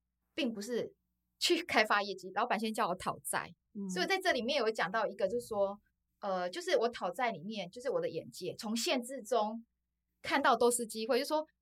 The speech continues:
Speaker 1: 老板，那时候我记得很清楚，我跟老板说我要做业务，那老板就说，就丢了一个两亿，就是先前，就是业务它的生存率很低，常常都在离职。那我记得我的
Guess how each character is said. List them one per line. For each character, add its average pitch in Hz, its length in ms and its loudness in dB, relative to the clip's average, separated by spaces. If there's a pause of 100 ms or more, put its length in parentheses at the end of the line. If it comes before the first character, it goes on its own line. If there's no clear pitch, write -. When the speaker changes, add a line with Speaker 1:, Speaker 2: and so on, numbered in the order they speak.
(160)
Speaker 1:
老 - 140 6
板， 214 360 6
那 302 120 -2
时 277 120 0
候 254 160 4
我 190 80 6
记 - 160 -4
得 214 160 -2
很 185 140 -8
清 196 160 -8
楚， 170 300 -10
我 196 60 -4
跟 262 120 2
老 247 100 4
板 190 140 2
说 226 100 -2
我 170 120 -2
要 175 80 0
做 185 200 -2
业 170 220 -4
务， - 140 -14 (120)
那 254 120 -2
老 220 100 4
板 214 140 -2
就 202 80 -4
说， 190 280 -4 (400)
就 - 120 -12
丢 247 180 2
了 220 140 2
一 196 80 -6
个 196 140 -2
两 165 200 -2
亿， 202 180 -8
就 254 120 -10
是 285 180 -4
先 311 160 -4
前， 247 240 -2 (160)
就 302 140 -8
是 302 320 -4
业 269 120 2
务 247 140 4
它 233 180 -2
的 180 280 -2
生 - 420 -4
存 196 180 -6
率 202 200 -8
很 160 180 -12 (100)
低， 185 200 -14
常 208 180 -4
常 196 140 -8
都 190 100 -4
在 185 140 -4
离 165 220 -14
职。 - 260 -20 (480)
那 381 120 8
我 240 60 8
记 311 160 -2
得 220 200 6
我 185 120 2
的 180 200 2